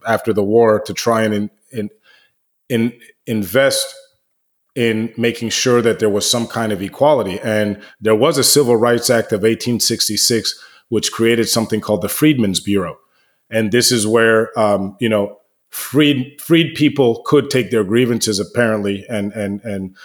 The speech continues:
but remember, this wasn't today with phones and the internet and all that.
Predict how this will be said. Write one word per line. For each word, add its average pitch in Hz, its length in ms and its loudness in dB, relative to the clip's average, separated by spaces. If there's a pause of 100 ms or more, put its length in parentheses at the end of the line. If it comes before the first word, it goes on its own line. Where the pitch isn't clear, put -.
(140)
but 120 140 2
remember, 127 440 2
this 120 200 0
wasn't 127 260 2
today 120 240 4
with 113 160 2
phones 117 420 -2
and 107 140 -4
the 104 100 -2
internet 107 320 0
and 98 140 -4
all 98 120 -2
that. 110 260 -2